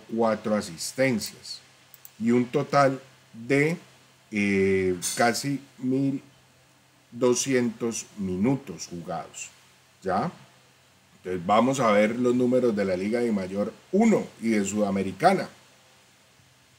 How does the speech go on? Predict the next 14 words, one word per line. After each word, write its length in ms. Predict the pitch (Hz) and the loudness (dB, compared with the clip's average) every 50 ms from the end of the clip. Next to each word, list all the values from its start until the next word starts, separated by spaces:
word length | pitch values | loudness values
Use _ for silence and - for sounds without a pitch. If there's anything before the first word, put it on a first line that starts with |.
| _ _ _ _ - | _ _ _ _ -2
Fue 100 | 113 117 | 0 0
un 80 | 117 113 | 0 0
total 500 | - 139 131 - 135 131 131 127 123 127 | -2 -4 0 2 4 4 4 2 0 2
de 160 | 135 131 127 | 4 4 4
diecisiete 840 | 120 123 117 113 107 101 - 101 95 92 107 113 117 113 - 127 | 4 2 2 2 2 0 -2 -6 -6 -2 0 0 0 0 0 -2
partidos, 760 | - - 98 - - - 165 190 196 180 170 165 - - - - - - | -2 -2 -4 -4 -2 0 2 4 6 4 4 4 -2 -6 -8 -10 -16 -18
dos 300 | 113 110 117 113 110 107 | -4 0 0 2 2 0
partidos 560 | - 117 110 107 - - 110 107 104 101 98 | 0 -2 -2 -2 -2 -2 0 0 0 0 0
más, 480 | 101 135 175 196 196 196 - - - - - - _ _ _ _ _ _ _ _ | 2 2 2 2 2 -2 -6 -8 -12 -14 -18 -20 _ _ _ _ _ _ _ _
y 140 | 131 131 120 | 2 4 4
apenas 640 | 110 107 104 - 123 120 127 127 131 127 - - - - | 4 4 2 2 0 2 2 0 -2 -4 -6 -12 -12 -2
anotó 640 | - 117 113 107 101 95 92 - - 117 113 113 - - - _ - | 0 2 2 4 2 0 -2 -4 -2 -2 -2 -2 -4 -8 -18 _ -2
un 380 | 165 160 151 156 156 156 139 | -2 -2 -2 -2 -6 -8 -2
gol. 260 | 131 190 180 131 95 | 2 4 4 4 2